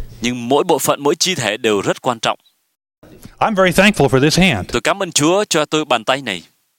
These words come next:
Speaker 2: I could live without it.
Speaker 1: Tôi, ờ, không thể nào sống mà không có.
Speaker 2: But I'm more effective with
Speaker 1: Tôi có
Speaker 2: it.
Speaker 1: thể sống không cần bàn tay này, nhưng mà với bàn tay này thì tôi có thể
Speaker 2: I could live without that foot.
Speaker 1: làm việc được nhiều hơn.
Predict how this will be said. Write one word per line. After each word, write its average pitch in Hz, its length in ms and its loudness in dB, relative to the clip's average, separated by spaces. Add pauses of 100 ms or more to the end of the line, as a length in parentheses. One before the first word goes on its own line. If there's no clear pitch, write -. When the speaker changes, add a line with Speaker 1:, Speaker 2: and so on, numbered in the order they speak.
(420)
Speaker 2:
I 170 60 -2
could 185 220 0
live 156 200 4
without 120 200 2
it. 208 100 0 (320)
Speaker 1:
Tôi, 160 280 0
ờ, 147 200 2 (100)
không 160 180 -6
thể 135 120 -2
nào 113 120 -2
sống 180 200 -2
mà 185 60 -6
không 139 200 -8
có. 143 260 -2 (580)
Speaker 2:
But 135 100 0
I'm 143 160 4
more 170 220 4
effective 175 360 0
with 135 200 4
Speaker 1:
Tôi 170 80 2
có 190 80 2
Speaker 2:
it. - 40 -4
Speaker 1:
thể 127 120 2
sống - 220 -4
không 175 180 -2
cần 127 200 -2
bàn 113 120 -2
tay 151 180 0
này, 127 180 -2
nhưng 131 160 -4
mà 127 140 0
với 196 100 2
bàn 135 160 0
tay 139 140 0
này 113 180 -2
thì 110 120 -8
tôi 156 120 -2
có 175 120 -2
thể 110 160 -4
Speaker 2:
I 131 180 4
could 220 180 4
live 196 180 4
without 151 180 4
that 135 200 0
foot. 127 200 0
Speaker 1:
làm 123 180 0
việc 123 180 -4
được 131 80 -4
nhiều 113 180 -2
hơn. 156 160 -4